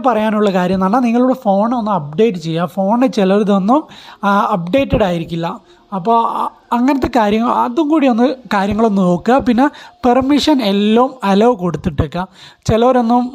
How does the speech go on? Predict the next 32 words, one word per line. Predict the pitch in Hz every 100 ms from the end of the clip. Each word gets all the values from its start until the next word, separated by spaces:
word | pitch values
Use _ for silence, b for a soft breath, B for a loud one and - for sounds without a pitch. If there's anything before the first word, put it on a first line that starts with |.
| 220
ആ, | 202 202 208
എന്താ | 202 196
പറയുക, | 190 196 196
ചില | 214 214
കാര്യത്തിനൊന്നും | 196 190 196 208 247 285 208
നോട്ട് | 196 190 214
അലോ | 226 185
കൊടുത്തിട്ടുണ്ടാവും. | 170 - 160 160 160 247 - B B 208
അപ്പോൾ | 196 226
അത് | 220 320 208
എല്ലാ | 208 254 254
കാര്യങ്ങളും | 202 180 196 202 240 175
അലോ | 165 202 175
ആക്കി | 160 - 175
ഇടുക. | 143 104 B B B B 185
അപ്പോൾ | 208 196 185
ഇത് | 226 302 311 - 269 220 180
ചെയ്താൽ | 220 214 240 262 196
ചെയ്-, | 208 233 - 220
ഇന്ന് | 214 262 185
ചെയ്താൽ | 185 202 240 202
മാത്രമേ | 190 196 233 226
നിങ്ങൾക്ക് | 185 196 190 214
കിട്ടുകയുള്ളൂ. | 170 - 208 180 170
അപ്പോൾ | 147 175
അതുകൊണ്ട്, | 180 190 214 302 B B B 208
ആ, | 196 202 196
എല്ലാ | 214 254 339 247
ഇതിനും | 202 220 190
പെർമിഷനൊക്കെ | 185 185 208 262 233 175 233 208
അലോ | 185 214 185
കൊടുക്കുന്നതാണ് | 165 190 196 208 247